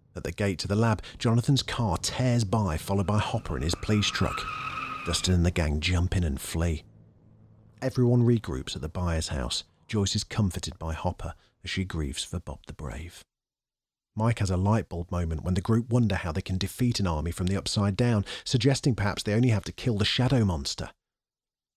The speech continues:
Dustin compares the monster to the Mind Flayer, another creature from Dungeons and Dragons, in that it wants to take over the entire world.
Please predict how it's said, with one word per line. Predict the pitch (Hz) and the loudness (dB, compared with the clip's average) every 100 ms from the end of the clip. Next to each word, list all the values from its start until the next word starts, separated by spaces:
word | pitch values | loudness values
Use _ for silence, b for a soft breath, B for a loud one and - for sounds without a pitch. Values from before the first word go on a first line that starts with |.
| _ - | _ -6
Dustin | 101 - 87 | -6 -4 -4
compares | 95 95 104 101 | -2 2 2 2
the | |
monster | 87 85 73 - | 2 0 -2 -6
to | - - | -10 -2
the | 101 | 2
Mind | 98 104 110 98 | 4 4 4 2
Flayer, | - 92 78 69 B B - | -2 -4 -2 -4 B B -6
another | 90 98 | 0 0
creature | - 80 65 - | 0 -4 -6 -6
from | 69 | -6
Dungeons | 71 73 78 78 71 | -4 -4 -2 -4 -4
and | 80 | -4
Dragons, | 76 76 67 64 - - _ 104 | -2 -2 -4 -6 -8 -12 _ -2
in | 98 | 0
that | 95 | 2
it | 90 | 2
wants | 110 92 | 0 0
to | 110 | -4
take | - 110 101 | -2 0 0
over | 95 87 | 0 0
the | 87 98 | 2 2
entire | 101 - - 95 78 | 2 -2 -6 -4 -2
world. | 78 104 104 85 71 | 0 2 2 0 -4